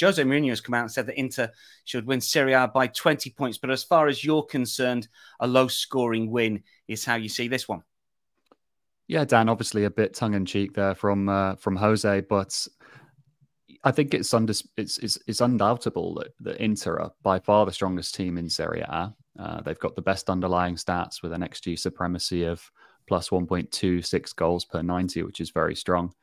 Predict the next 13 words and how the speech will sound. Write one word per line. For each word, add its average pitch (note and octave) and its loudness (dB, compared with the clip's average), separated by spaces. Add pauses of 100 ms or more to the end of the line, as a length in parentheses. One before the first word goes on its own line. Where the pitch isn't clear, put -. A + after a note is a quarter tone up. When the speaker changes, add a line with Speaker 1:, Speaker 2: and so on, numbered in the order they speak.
(280)
Speaker 2:
It's - -10
a F2 2
lot F2 4
stronger F#2 4
than E2+ 0
Roma's F#2 2
for - -14
sure. F2+ 2 (460)
Interestingly, G2+ 4
according G2+ 4
to G2 0
my F#2+ 4
models, G2 2